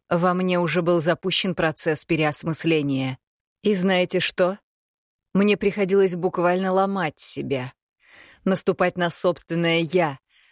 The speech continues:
выпускать сомнения, которые затрамбовывал вглубь души годами,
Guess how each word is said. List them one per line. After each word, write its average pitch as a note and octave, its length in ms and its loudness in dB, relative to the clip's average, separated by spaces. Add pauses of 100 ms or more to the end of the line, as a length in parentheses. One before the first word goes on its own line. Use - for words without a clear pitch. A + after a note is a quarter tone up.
(100)
выпускать G3 560 0
сомнения, F3+ 580 0
которые F3 400 0
затрамбовывал E3 840 0
вглубь D#3 380 -2
души D#3 440 0
годами, D3+ 800 -2